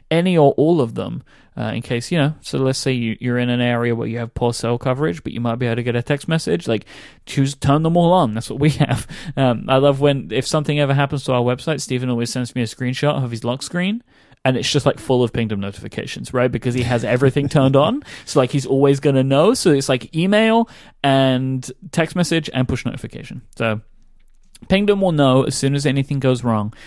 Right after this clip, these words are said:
They'll alert you before anybody else, and so you can fix that downtime before it affects you. Check it out today, and you'll be the first to know when your site is down.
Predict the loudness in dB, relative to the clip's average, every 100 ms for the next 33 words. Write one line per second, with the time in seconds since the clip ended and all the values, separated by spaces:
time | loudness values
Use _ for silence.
0 | -4 2 4 6 6 4 2 -2 -4 -2
1 | -4 -2 -2 0 0 2 0 -2 -8 -14
2 | -16 -10 -6 -6 -4 -6 -4 -6 -4 -6
3 | -6 -4 -4 -4 -4 -6 -6 -8 -6 -4
4 | -4 -6 -10 -10 -10 -12 -10 -12 -16 -18
5 | -4 -2 2 2 2 2 4 4 4 0
6 | 0 0 0 -2 0 2 2 -2 -2 0
7 | 2 0 -2 -4 -4 -6 -8 0 2 2
8 | 0